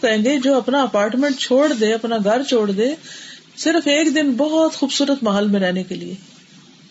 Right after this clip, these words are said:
اب اس کو الٹا لیں،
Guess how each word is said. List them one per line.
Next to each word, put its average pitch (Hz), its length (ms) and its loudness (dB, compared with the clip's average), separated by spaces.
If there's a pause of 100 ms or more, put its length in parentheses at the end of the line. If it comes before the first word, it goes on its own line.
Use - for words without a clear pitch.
(1400)
اب 226 160 -2
اس - 140 0
کو 226 240 0
الٹا 175 340 0
لیں، 160 120 -6